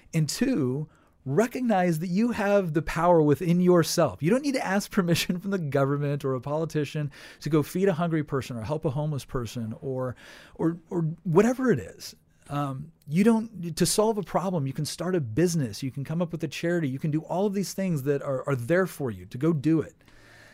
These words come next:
No permission necessary. Um, so why don't we try that first? Can we, can we at least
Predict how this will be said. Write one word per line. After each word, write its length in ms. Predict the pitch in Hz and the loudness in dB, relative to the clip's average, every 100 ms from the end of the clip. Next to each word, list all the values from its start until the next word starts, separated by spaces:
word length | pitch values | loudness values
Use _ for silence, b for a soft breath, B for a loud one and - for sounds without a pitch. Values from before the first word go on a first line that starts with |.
| B B | B B
No 160 | 131 170 | 0 2
permission 420 | 180 180 165 175 | 2 2 2 0
necessary. 600 | 156 143 131 - - - - b b b b b _ | -2 -4 -8 -10 -14 -20 -20 b b b b b _
Um, 380 | 143 147 139 - - | -6 -4 -6 -12 -10
so 160 | - | -4
why 120 | 160 196 | 0 0
don't 100 | 247 | 2
we 80 | |
try 200 | 220 208 | 4 4
that 220 | 185 170 151 | 6 4 2
first? 460 | 156 113 - - | 0 0 -4 -2
Can 100 | 170 | 2
we, 80 | 180 | 2
can 100 | 175 | 2
we 100 | 185 | 2
at 60 | 175 | 2
least 360 | 208 240 - | -2 -4 -8